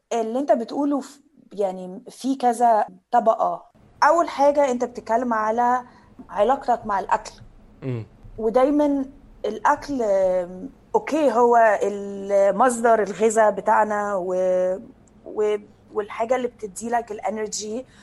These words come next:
Speaker 1: الطاقة عشان تقدر تمشي يومك، whatever يومك ده عامل إزاي.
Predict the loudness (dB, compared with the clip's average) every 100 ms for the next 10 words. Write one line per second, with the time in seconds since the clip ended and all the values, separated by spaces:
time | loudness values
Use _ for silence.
0 | -14 -10 -4 0 2 4 2 2 -2 -2
1 | 0 0 -2 -4 -2 -2 -2 0 2 0
2 | -2 -4 -2 -2 -2 -4 -4 -4 -4 -4
3 | -10 -10 -6 -6 -6